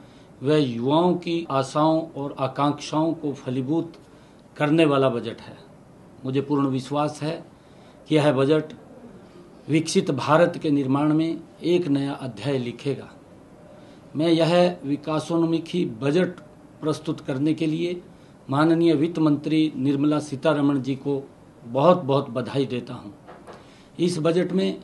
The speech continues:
आने वाले वक्त में कृषि को अधिक लाभकारी बनाने, अर्थव्यवस्था को अधिक सुदृढ़ करने, औद्योगिक विकास को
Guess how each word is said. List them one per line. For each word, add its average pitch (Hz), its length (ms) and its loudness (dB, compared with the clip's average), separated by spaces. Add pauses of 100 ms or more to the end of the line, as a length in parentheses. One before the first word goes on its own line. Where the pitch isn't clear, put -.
(380)
आने 180 220 6
वाले 180 240 4
वक्त 165 340 0
में 139 200 0 (760)
कृषि 190 560 2 (1600)
को 190 160 6
अधिक 185 480 2
लाभकारी 160 600 0
बनाने, 151 500 2 (460)
अर्थव्यवस्था 175 760 2
को 165 360 -2
अधिक 175 280 4
सुदृढ़ 151 400 0
करने, 160 500 0 (460)
औद्योगिक 160 560 2
विकास 156 500 -2
को 185 380 -4